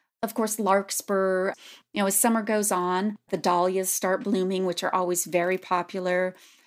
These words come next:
I, I get Euphorbia Kilimanjaro, which is this green and white flower, which is lovely.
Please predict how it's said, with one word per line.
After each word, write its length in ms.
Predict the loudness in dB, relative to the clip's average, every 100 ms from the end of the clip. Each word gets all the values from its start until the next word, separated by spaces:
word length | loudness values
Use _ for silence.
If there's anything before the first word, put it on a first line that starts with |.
| _ _ -6
I, 160 | -6 -6
I 80 | -8
get 220 | -8 -10 _
Euphorbia 560 | -10 -2 -2 0 0 -2
Kilimanjaro, 840 | -2 -2 0 0 0 0 0 0
which 220 | -2 -4
is 140 | -6
this 260 | -6 -6 -8
green 320 | -2 0 2
and 140 | 2 2
white 240 | 0 0
flower, 340 | -2 -2 -2
which 160 | -2 -4
is 160 | -6 -2
lovely. 640 | 0 0 0 0 -2